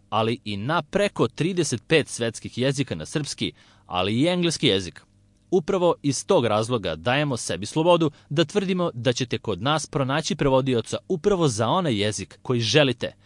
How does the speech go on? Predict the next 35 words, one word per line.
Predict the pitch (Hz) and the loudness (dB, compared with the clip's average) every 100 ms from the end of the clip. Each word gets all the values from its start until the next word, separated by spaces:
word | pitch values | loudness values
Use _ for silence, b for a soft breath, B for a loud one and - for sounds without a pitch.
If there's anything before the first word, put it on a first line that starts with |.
| b b - | b b 2
te | 135 | 2
da | 123 123 123 | 6 4 4
slobodno | - 160 165 170 160 | 0 2 2 2 2
možete | 160 165 151 175 - | 2 0 0 -2 0
uvoziti | 170 156 165 170 175 | 0 2 0 0 0
medicinska | 131 135 165 180 160 - | 0 0 0 -2 -4 -4
sredstva | - 117 131 - 165 - | -4 -4 -6 0 -2 0
iz | 170 113 | -6 -2
Japana, | 110 - 143 156 131 | -2 0 0 0 -2
Norveške, | 95 113 143 156 143 - 92 | -2 0 0 0 -2 -4 -4
Rusije, | 160 - 185 156 | -4 -2 -2 -2
ali | - 107 120 | -4 -4 -2
i | |
Grčke, | 131 180 175 - 98 - | 0 -2 -2 -4 -4 -4
Bugarske, | 113 147 180 175 - 147 | -2 0 0 0 -4 -4
Hrvatske, | 156 160 151 - 92 b b | -2 -2 -2 -4 -4 b b
Finske, | - 143 147 147 | -2 0 0 -4
Češke, | 135 143 151 - 165 | -2 0 0 0 -2
pa | - | 0
i | 160 147 | 2 2
Estonije, | 135 - 180 170 101 | 2 0 -2 -2 -4
Mađarske | 87 135 156 151 - 139 b b b b | -2 0 0 -2 0 -2 b b b b
i | 98 | -6
mnogih | 101 151 175 147 | -2 -2 0 0
drugih | 120 175 160 | 0 0 0
zemalja | 123 120 101 101 | 0 0 0 -4
sveta, | - 143 - 90 _ b b b | 0 -2 -2 -12 _ b b b
budući | 120 156 165 156 160 - | 0 4 4 4 0 0
da | 123 120 | -4 -2
ćete | 120 - 104 | -4 -6 -4
sasvim | 117 107 117 | -4 -2 -4
sigurno | 107 190 175 165 147 | -4 -2 0 0 0
moći | 117 151 - | 0 -2 0
da | 175 | 0
dobijete | 131 143 190 151 | 2 2 2 -2